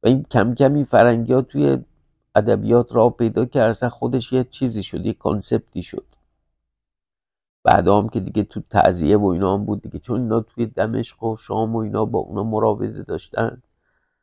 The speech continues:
فرنگی تعزیه اصلاً از همین جاها میاد دیگه.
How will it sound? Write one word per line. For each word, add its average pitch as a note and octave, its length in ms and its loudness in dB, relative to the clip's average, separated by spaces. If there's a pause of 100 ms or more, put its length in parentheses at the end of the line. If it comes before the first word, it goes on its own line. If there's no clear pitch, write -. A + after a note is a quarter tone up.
(500)
فرنگی F#2+ 500 4
تعزیه G2+ 460 2
اصلاً A2 380 -2
از G2 160 -2
همین G2+ 260 -2
جاها G#2 260 -2
میاد E2+ 300 -4
دیگه. - 160 -20